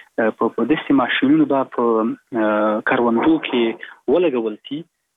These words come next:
چې په هغو کې به، اه، خپله دا ماشینونه له یو بل سره خبرې کوي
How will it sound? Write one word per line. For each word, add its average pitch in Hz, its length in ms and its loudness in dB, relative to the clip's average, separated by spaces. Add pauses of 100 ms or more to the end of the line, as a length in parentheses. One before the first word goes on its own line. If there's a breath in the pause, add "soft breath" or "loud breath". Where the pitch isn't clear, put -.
(140)
چې 120 60 -6
په 123 100 -2
هغو 135 260 2
کې 147 140 -4
به، 139 100 0
اه، 135 560 0
خپله 165 300 0
دا 127 140 -4
ماشینونه 131 520 0
له 123 100 -4
یو 107 120 -2
بل 139 180 -2
سره 117 380 -2 (260)
خبرې 160 300 0
کوي 185 380 -2